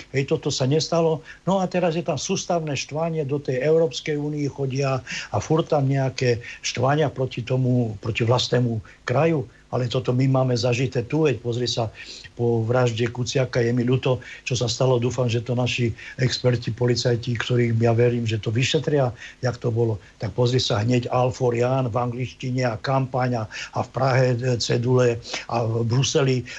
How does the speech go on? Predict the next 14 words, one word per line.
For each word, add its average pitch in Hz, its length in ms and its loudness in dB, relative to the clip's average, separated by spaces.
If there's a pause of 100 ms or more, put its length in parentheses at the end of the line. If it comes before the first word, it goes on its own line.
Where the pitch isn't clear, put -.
(120)
hneď 139 320 2
kampaň 127 420 -2
proti, 123 380 -4
proti 123 340 -4
slovenskej 123 560 0
vláde. 123 320 2 (240)
Ešte 151 240 2
nikto 190 240 2
nič 185 220 2
nevedel, 180 340 2
ešte 165 160 -2
sa 160 140 -4
nič 175 180 -2
nevyšetrilo, 170 800 0